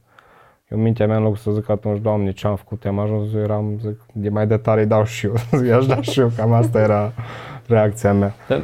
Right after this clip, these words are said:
Speaker 2: scuze-mă, când am zis, nu erai, uh, conștient sau ce s-a întâmplat?
Speaker 1: Da. Eram conștient, dar nu mă puteam mișca, efectiv. Deci stăteam cu ochii închiși în ambulanță, vedeam ce s-aude, vedeam pe verișorul meu cum se chinuie să mă ducă la mașină, să mă scoate în pădure.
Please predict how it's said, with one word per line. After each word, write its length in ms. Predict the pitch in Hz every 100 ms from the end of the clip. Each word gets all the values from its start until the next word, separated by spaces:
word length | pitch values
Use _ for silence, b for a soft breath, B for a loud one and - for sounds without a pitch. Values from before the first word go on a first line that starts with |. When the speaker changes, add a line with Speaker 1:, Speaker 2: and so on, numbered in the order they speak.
| -
Speaker 2:
scuze-mă, 320 | 175 147 139
când 180 | 123 147
am 80 |
zis, 140 | 131 -
nu 200 | 127 127
erai, 360 | 139 151 135 -
uh, 220 | 127 120 117
conștient 420 | 120 113 - 147
sau 120 | 151
ce 100 | 127
s-a 80 | -
întâmplat? 460 | 120 113 107 110 -
Speaker 1:
Da. 60 |
Eram 180 | 123 160
conștient, 400 | 156 117 117 110
dar 100 | 123
nu 60 | 170
mă 60 |
puteam 240 | 156 - 127
mișca, 260 | 120 -
efectiv. 480 | 104 - 110 - 117 _ _
Deci 100 | 110
stăteam 260 | - 135 143
cu 100 | 139
ochii 220 | 127 107
închiși 500 | 101 - 120 117 -
în 60 |
ambulanță, 600 | 101 95 92 98 113 113 107
vedeam 300 | 104 120 117
ce 80 |
s-aude, 240 | 117 107 101
vedeam 300 | 101 110 107
pe 120 | -
verișorul 460 | 101 101 98 117 107
meu 100 | 104
cum 140 | 110
se 140 | -
chinuie 200 | 113 117
să 100 | 104 -
mă 60 | 101
ducă 220 | 107 104
la 60 |
mașină, 420 | 98 104 113 - 101
să 80 | -
mă 80 | 113
scoate 340 | - 104 -
în 60 | 101
pădure. 420 | - 101 107